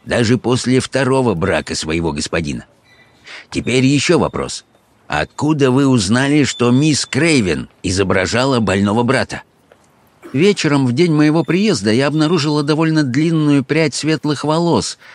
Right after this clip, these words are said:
в камине моей комнаты, в которой, как оказалось, обычно жила мисс Крейвен. Мне вдруг пришло в голову, что молодая женщина отрезала себе волосы,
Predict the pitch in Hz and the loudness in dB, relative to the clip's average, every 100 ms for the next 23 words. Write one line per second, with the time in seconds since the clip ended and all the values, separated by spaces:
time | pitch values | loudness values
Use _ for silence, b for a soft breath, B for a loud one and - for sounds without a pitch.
0 | B - 131 143 151 127 120 127 139 - | B -6 -2 2 2 4 2 2 0 0
1 | 156 98 82 73 - B B - - 87 | 0 0 0 -6 -10 B B -10 -6 -4
2 | 139 156 127 - 113 110 107 98 120 135 | -2 0 -2 0 0 0 0 0 0 0
3 | 131 - B B - 107 143 - 139 123 | -2 -4 B B -4 -2 -2 -2 -2 0
4 | 143 156 147 104 117 101 - - 113 85 | 0 0 2 2 2 0 -2 -2 0 0
5 | 64 - _ _ _ B B B - 131 | -4 -10 _ _ _ B B B -2 0
6 | 185 165 185 - 160 - 180 156 185 175 | 2 2 0 0 -4 0 -2 2 0 2
7 | 151 - 156 151 156 160 156 143 185 147 | 0 -2 0 2 2 0 0 0 0 -2
8 | - 95 78 - _ - 147 190 196 135 | -2 -2 -4 -8 _ -6 -2 0 0 2
9 | 139 131 147 156 160 180 98 87 90 | 0 0 -2 -2 0 2 0 0 -6